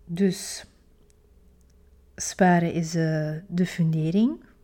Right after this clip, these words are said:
hè, voor financiële ruimte te voorzien in je investeringen. Sparen zorgt er ook voor dat je, ja, geld, mm, gaat creëren dat je lange tijd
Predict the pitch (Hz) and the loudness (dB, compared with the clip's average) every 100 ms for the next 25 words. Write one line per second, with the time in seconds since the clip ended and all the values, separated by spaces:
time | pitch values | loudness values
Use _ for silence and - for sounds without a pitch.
0 | - 190 202 - 175 - - 160 160 - | -8 -6 -6 -4 -4 -4 -4 -4 -4 -4
1 | 170 156 160 175 202 220 214 208 175 180 | -4 -4 -4 -2 -2 -2 -4 -4 -4 -2
2 | 190 214 208 214 214 196 196 - 202 202 | 0 2 2 0 0 -2 -2 -2 0 2
3 | 220 254 - - - - - - 190 190 | 2 0 -4 -20 -20 -20 0 6 8 8
4 | 185 170 156 147 170 - _ - - 180 | 6 4 2 -2 -10 -16 _ -18 -4 4
5 | 190 - 196 175 - 180 165 170 _ _ | 4 4 0 0 -2 -4 -4 -6 _ _
6 | _ _ _ - 180 170 160 147 - - | _ _ _ 2 4 4 0 -4 -12 -12
7 | - 175 160 - 180 170 - - - - | -4 -4 -2 2 2 2 -2 -12 -14 -18
8 | - 160 165 - - 175 - - 175 175 | -16 -12 -12 -12 -10 -10 -10 -6 -2 0
9 | 175 170 - 180 180 170 180 175 180 175 | -2 -4 -2 0 2 4 4 4 2 -2
10 | 175 - | -2 -14